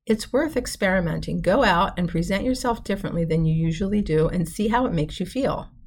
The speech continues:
Journal on it. You may be surprised at what comes up. Did you feel invisible because you weren't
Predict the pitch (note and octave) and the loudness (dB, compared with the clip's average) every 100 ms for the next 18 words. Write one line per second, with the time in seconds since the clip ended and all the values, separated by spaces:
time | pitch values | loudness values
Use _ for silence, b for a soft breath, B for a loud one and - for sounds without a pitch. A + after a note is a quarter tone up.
0 | - _ _ _ - A#3+ C#4 A3+ C#3+ - | -20 _ _ _ 4 4 6 4 2 0
1 | - - - - - _ _ - G#3+ G3+ | -2 -6 -10 -18 -20 _ _ 0 2 4
2 | G#3 C#4 D4 - C#4 B3+ A3 G#3+ E3+ E3+ | 2 2 0 -6 0 2 2 2 0 0
3 | D#3+ - F#3 F3+ F3+ - - - - _ | -2 -2 -2 0 -2 -2 -8 -18 -20 _
4 | _ _ _ - F3 F3+ G#3+ G#3 F#3+ F3 | _ _ _ -4 -2 2 2 2 2 4
5 | D#3 D#3 D#3+ G#3 C4 B3+ G3 F#3+ F3 E3+ | 6 4 4 4 4 4 0 0 0 0
6 | E3+ F3+ F3+ | 2 2 0